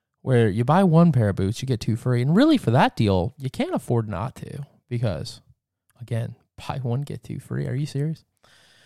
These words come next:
But we have a lot to talk about today. Um, Ken-,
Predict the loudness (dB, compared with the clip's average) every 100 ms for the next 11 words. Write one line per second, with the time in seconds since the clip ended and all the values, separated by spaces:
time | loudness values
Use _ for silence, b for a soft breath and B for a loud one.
0 | b b b b -4 -2 0 0 0 -2
1 | -10 _ -6 2 2 2 -4 -18 _ _
2 | -2 -2 -2 -10 -12 -18 -20 _ -20 -18
3 | -18 _ _ _ _ _ _ _ _ _
4 | _ _ _ _ _ -6 -4 -4 -8 -12
5 | -16 _ _ -12 -10 -12